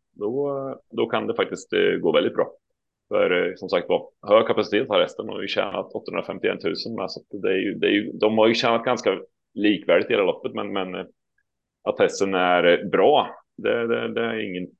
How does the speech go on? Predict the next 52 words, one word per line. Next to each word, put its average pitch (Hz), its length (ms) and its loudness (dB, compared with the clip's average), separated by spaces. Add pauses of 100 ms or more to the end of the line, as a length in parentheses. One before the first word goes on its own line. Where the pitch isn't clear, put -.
tvekan 98 280 2
om. 87 140 -4
Det 101 260 8
som 110 140 0
är 104 80 4
frågetecknet 104 640 2
är 113 100 6
väl 92 180 0
att 90 140 -2
den 92 160 -8
har 87 100 -4
varit 82 160 -4
struken 98 640 -2
för 101 60 -14
blodvärden. 92 680 0 (1300)
Så, 90 300 -6
eh, 85 280 -6
ja, 92 340 0
det 95 60 0
är 90 40 0
väl 90 120 -4
där 98 180 4
då 90 60 0
som 87 180 -8
jag, 82 400 -2 (100)
som, 87 320 -14
som - 140 -12
man 85 120 -10
kan, 80 260 -8
eh, 78 140 -12 (100)
fundera 82 300 0
på 82 140 -2
då, - 160 -8 (140)
och, - 120 -14 (100)
eh, 80 320 -8
kolla 78 200 -2
upp - 220 -10
i, 85 40 -4
i 80 380 -6
liven 85 380 -2
inför 90 180 -6
lördag. 78 320 -4 (600)
Men 92 120 -4
annars 87 280 -6
så 117 340 -4
tycker 95 200 -4
jag 92 80 -4
att - 60 -8
ändå 87 220 -4
Svanstedt 82 460 -6
är 87 200 -6
ganska 85 240 -10